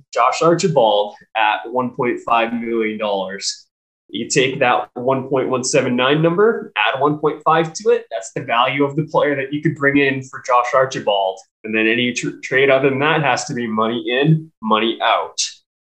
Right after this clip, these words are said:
So it's not as if Ken Holland has a lot of cap space to play with.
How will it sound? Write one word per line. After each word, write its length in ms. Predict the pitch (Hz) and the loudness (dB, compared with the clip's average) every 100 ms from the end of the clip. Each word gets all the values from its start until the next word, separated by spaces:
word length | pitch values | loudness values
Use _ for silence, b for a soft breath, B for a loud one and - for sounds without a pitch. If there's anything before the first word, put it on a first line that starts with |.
| _ _ _ _ _ _ - | _ _ _ _ _ _ -8
So 240 | - 117 | 0 0
it's 160 | 107 143 | 0 0
not 260 | 135 165 | 2 4
as 160 | 190 185 | 6 6
if 180 | 185 - | 4 2
Ken 200 | 175 165 | 4 6
Holland 320 | 160 160 147 | 6 6 4
has 180 | 135 131 | 4 2
a 40 | |
lot 340 | 120 127 127 | 4 4 4
of 80 | 131 | 2
cap 220 | 139 135 | 0 0
space 360 | - - 127 - | -2 -6 -6 -8
to 60 | - _ | -16 _
play 260 | 143 139 127 | 2 2 2
with. 300 | 98 98 | -2 -6